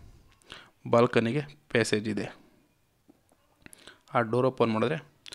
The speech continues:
ನಿಮಗೆ ವ್ಯೂ ಚೆನ್ನಾಗಿ ಕಾಣುತ್ತೆ. ಅದನ್ನು ಸಹ ನಾನು ನಿಮಗೆ ಓಪನ್ ಮಾಡಿ ತೋರಿಸ್ತೀನಿ.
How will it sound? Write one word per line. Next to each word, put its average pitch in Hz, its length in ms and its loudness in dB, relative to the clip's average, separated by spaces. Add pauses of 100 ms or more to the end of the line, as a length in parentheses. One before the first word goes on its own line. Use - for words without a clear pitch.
(340)
ನಿಮಗೆ 123 260 -4 (400)
ವ್ಯೂ 127 140 2
ಚೆನ್ನಾಗಿ 110 340 -4
ಕಾಣುತ್ತೆ. - 440 -6 (880)
ಅದನ್ನು 131 280 -2
ಸಹ 117 320 -6
ನಾನು 117 200 -2
ನಿಮಗೆ 127 200 -6
ಓಪನ್ 120 360 -2
ಮಾಡಿ 120 180 -4
ತೋರಿಸ್ತೀನಿ. 113 520 -4